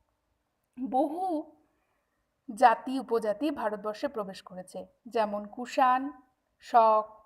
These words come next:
হুন, মোগল ইত্যাদি। এরা ভারতবর্ষে প্রবেশ করেছে, ভারতীয় ইতিহাসকে নতুনভাবে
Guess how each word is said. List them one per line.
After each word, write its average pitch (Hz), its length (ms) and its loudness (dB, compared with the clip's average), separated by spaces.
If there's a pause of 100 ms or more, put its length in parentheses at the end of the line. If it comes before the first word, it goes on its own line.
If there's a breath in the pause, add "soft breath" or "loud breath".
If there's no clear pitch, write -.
(220)
হুন, 262 500 -4 (1120)
মোগল 233 480 0 (360)
ইত্যাদি। 190 520 -6 (1200)
এরা 269 220 6
ভারতবর্ষে 247 640 2
প্রবেশ 233 360 -4
করেছে, 269 500 2
ভারতীয় 226 500 -4
ইতিহাসকে 226 680 -8 (500)
নতুনভাবে 226 720 -6